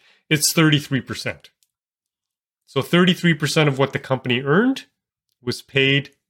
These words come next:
to the shareholders in the form of a dividend. So that's good. That means the company has room to raise the dividend,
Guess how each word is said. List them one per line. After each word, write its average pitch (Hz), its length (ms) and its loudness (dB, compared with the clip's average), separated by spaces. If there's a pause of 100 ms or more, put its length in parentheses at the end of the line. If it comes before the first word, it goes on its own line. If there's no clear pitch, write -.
(140)
to 127 420 -4 (120)
the 110 160 -10
shareholders 107 840 -2
in 110 160 -16
the 104 60 -10
form 110 480 -6
of 101 180 -12
a 104 60 -12
dividend. 123 480 -2 (560)
So - 140 0
that's 214 240 2
good. 190 320 0 (400)
That 202 200 2
means 180 320 4
the 151 80 2
company 147 460 0
has 127 260 0
room 135 460 2 (260)
to 123 120 -10
raise 123 580 0
the 113 180 -10
dividend, 107 540 -4